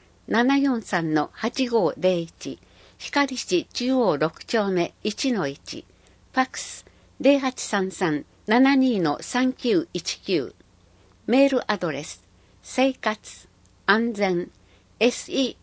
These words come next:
ーアイケーエーティーエスユーエーエヌゼットイーエヌ、アットマークシーアイティーワイドットヒカリ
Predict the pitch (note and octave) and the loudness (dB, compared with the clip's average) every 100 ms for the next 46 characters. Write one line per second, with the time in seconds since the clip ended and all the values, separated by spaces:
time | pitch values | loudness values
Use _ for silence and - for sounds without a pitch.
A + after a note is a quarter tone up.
0 | - A3 D3+ C3+ - B3+ C4 B3+ A3+ D#3+ | -2 0 0 -6 -4 2 2 4 4 2
1 | - B3 B3 - A3+ A3+ - A3 G#3 C#3+ | 0 -4 -4 -4 -4 -4 -6 -2 0 0
2 | - - _ - A#3 C4 - - A3 D#3 | -4 -20 _ 0 2 2 0 0 0 0
3 | D3+ A#3 A#3 - - G#3+ G3+ - F#3+ D#3 | -2 -2 -2 -4 -4 -2 -2 -4 -2 -2
4 | C3 - _ _ - A3+ - C4+ A#3+ G3 | -6 -14 _ _ 0 0 0 -2 0 -4
5 | E3 - - _ - - - C4+ C4+ G#3+ | -6 -16 -20 _ -20 -6 0 2 2 0
6 | D#3+ A3 G#3 G3+ D#3 - - F#3+ - - | -2 -4 0 0 0 -4 -2 -2 -2 -4
7 | F3+ - - _ - - C4 B3 A3+ | -4 -4 -10 _ -12 0 0 0 -6